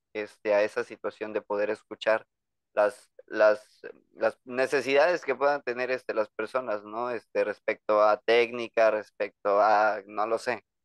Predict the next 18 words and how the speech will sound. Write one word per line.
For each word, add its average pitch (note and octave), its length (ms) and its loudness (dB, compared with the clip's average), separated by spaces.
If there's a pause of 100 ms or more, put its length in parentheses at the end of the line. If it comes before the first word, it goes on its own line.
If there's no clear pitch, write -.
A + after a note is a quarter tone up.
(120)
a G#2+ 100 0
lo G#2 140 0
que A2 80 -6
te - 160 -8
puedan A#2+ 280 0
preguntar, G#2 560 -2
¿no? G#2 100 -6
Al G#2+ 100 -8
final G#2 240 -6
de G#2 100 -6
cuentas, G#2+ 420 -4 (360)
este, A2 480 -2
y A#2 140 -2
eso C3 140 -2
me C3 120 -4
parece A#2+ 260 -2
muy B2+ 160 -4
padre C3 400 2